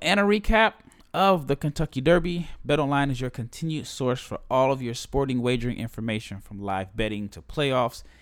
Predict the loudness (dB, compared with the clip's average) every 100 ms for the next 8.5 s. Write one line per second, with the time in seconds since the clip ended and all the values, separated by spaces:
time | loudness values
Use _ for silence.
0 | -20 -4 0 0 2 2 2 0 -2 2
1 | 2 2 -4 _ _ _ _ -8 -4 -2
2 | -2 0 2 2 2 -2 -2 -2 2 2
3 | 0 -6 -18 -20 _ -4 0 2 2 2
4 | 2 2 2 0 0 0 0 -2 -2 2
5 | 2 2 2 -2 -6 -8 -4 -4 -6 0
6 | 0 0 -4 -8 -8 -8 -6 0 0 2
7 | 0 0 -4 -2 -2 -2 -4 2 4 4
8 | 4 4 4 2 -2